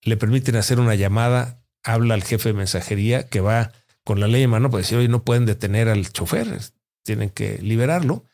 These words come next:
Entonces queda la mercancía detenida, la camioneta detenida. El cliente quiere la mercancía y un poco lo que plantea el ipade en el caso, ¿qué haces, no?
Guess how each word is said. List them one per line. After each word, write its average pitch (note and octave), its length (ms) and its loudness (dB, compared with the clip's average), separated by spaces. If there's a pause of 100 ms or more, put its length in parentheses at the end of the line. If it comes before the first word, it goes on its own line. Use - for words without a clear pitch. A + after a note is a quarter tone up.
(120)
Entonces - 320 -2
queda D3+ 460 0 (280)
la G2+ 200 0
mercancía A2+ 560 0
detenida, B2 460 0
la A2 120 0
camioneta A2+ 360 0
detenida. A2+ 580 -2 (720)
El G2+ 160 0
cliente C3 380 2
quiere C3 200 2
la A#2 120 4
mercancía G#2 640 0
y B2+ 80 2
un A2+ 60 2
poco C3 240 0
lo A2 100 2
que G2 80 0
plantea G2 340 0
el B2 80 4
ipade A#2+ 280 2
en A2+ 100 2
el F2+ 100 -2
caso, A#2 300 -2
¿qué A2 120 -4
haces, - 400 -4
no? - 200 -4